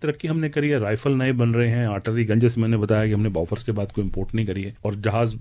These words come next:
अ, फ्लाइटर जेट बन रहे हैं, और विमान वाहक पोत जितने जंगी बेड़े हैं नौसेना के सारे India में बनते हैं। इस टाइम करीब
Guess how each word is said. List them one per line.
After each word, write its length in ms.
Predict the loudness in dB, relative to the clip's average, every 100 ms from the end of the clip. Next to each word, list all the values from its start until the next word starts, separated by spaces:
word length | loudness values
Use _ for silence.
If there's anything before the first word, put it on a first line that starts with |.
| -10
अ, 60 | -8
फ्लाइटर 300 | -4 -4 -2
जेट 160 | -4 -2
बन 180 | -6
रहे 140 | -6 -4
हैं, 80 | -4
और 240 | -6 -6
विमान 340 | -2 0 2 2
वाहक 240 | 0 0 0
पोत 240 | 0 0
जितने 420 | -6 -4 -4 -4 -4
जंगी 260 | 0 2
बेड़े 240 | 4 4 4
हैं 220 | 2 0 -4 -4
नौसेना 360 | -4 -2 -2 -2
के 100 | -4
सारे 240 | -6 -4
India 200 | -6 -6
में 100 | -8
बनते 240 | -8 -6 -4
हैं। 20 |
इस 120 | 0
टाइम 120 | 0
करीब 220 | 2 0